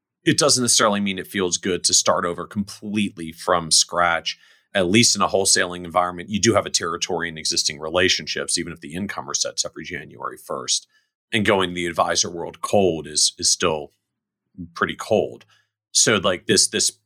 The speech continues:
pairing to me, I'm, I'm fascinated by of, so the firm had just purchased a book, needed an advisor to service those clients, which means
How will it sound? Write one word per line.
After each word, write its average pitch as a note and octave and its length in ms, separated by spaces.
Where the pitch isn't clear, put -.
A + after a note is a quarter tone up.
pairing G#2+ 760
to - 160
me, F#2 220
I'm, E2 280
I'm F2 300
fascinated E2+ 720
by D#2+ 320
of, D#2+ 320
so - 180
the E2+ 80
firm A2+ 300
had G2+ 80
just F#2+ 200
purchased G#2 400
a F2+ 40
book, G2 440
needed F#2+ 320
an F2+ 60
advisor F#2+ 420
to E2 80
service F2+ 400
those F#2+ 280
clients, D#2+ 560
which - 220
means E2+ 540